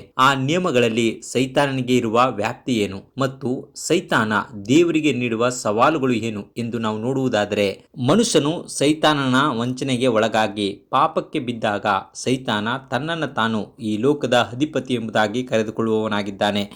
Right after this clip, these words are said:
ಹೀಗೆ ಸೈತಾನ ಈ ಲೋಕದ ಅಧಿಪತಿ ಆಗಿರುವುದರಿಂದ ಅವನಿಗೆ ನೀಡಿರುವ ವ್ಯಾಪ್ತಿ ಏನೆಂಬುದಾಗಿ ನಾವು ನೋಡುವುದಾದರೆ, ದಾನಿಯೇಲ ಹತ್ತನೇ ಅಧ್ಯಾಯದಲ್ಲಿ ದಾನಿಯೇಲ ಪ್ರವಾದಿಗೆ ಪ್ರವಾದನೆಯಲ್ಲಿ ತಿಳಿಸಿದ ಹಾಗೆ ತನ್ನ ಜನರ ಬಿಡುಗಡೆಗಾಗಿ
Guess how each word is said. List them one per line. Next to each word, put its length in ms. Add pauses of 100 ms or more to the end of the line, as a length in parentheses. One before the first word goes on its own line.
(180)
ಹೀಗೆ 420
ಸೈತಾನ 560 (420)
ಈ 140
ಲೋಕದ 420 (220)
ಅಧಿಪತಿ 460
ಆಗಿರುವುದರಿಂದ 720 (240)
ಅವನಿಗೆ 340
ನೀಡಿರುವ 560
ವ್ಯಾಪ್ತಿ 460
ಏನೆಂಬುದಾಗಿ 600
ನಾವು 140
ನೋಡುವುದಾದರೆ, 680 (520)
ದಾನಿಯೇಲ 480
ಹತ್ತನೇ 480
ಅಧ್ಯಾಯದಲ್ಲಿ 600 (260)
ದಾನಿಯೇಲ 500
ಪ್ರವಾದಿಗೆ 640 (280)
ಪ್ರವಾದನೆಯಲ್ಲಿ 880
ತಿಳಿಸಿದ 440 (120)
ಹಾಗೆ 380 (220)
ತನ್ನ 200
ಜನರ 440
ಬಿಡುಗಡೆಗಾಗಿ 840